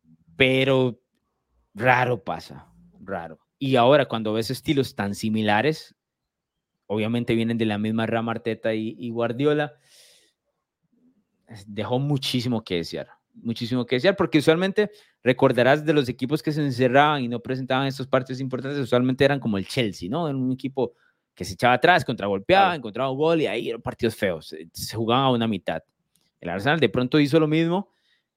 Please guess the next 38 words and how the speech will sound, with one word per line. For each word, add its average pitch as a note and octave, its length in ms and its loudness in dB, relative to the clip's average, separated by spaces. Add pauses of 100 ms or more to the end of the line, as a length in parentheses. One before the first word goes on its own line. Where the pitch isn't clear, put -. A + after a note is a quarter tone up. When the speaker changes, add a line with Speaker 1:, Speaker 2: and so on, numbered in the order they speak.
(100)
Speaker 1:
pero B2 680 2 (720)
en B2 140 -2
lugar A#2 240 0
de B2 80 2
atacar, C#3+ 480 2
se D3+ 120 -4
dedicó A2+ 320 -4
a, B2+ 420 -2
a F#2+ 80 -10
tirar G#2 440 -4
pases, C3 600 -2 (520)
en G#2 120 -8
este - 180 -8
caso A2+ 280 0
horizontales. G2+ 920 -2 (1500)
Un D#3 80 -20
partido, C#3 380 2 (500)
la - 160 -10
verdad, C#3 340 -2
dejó B2+ 300 -12
muchísimo B2 560 -4
que A#2 100 -2
desear. B2 340 0
Y A#2+ 180 0
hemos D#3 260 0
visto F3 320 0
Manchester C3 480 -4
City, C#3+ 320 2
Liverpool, C#3+ 640 2
Arsenal, C3+ 460 0
Manchester C3 400 -2
City D#3 320 0
en, G#2+ 380 -2
¿qué? - 120 0
En C#3+ 60 2
el C3 80 2
último F3+ 280 2
mes. - 460 -2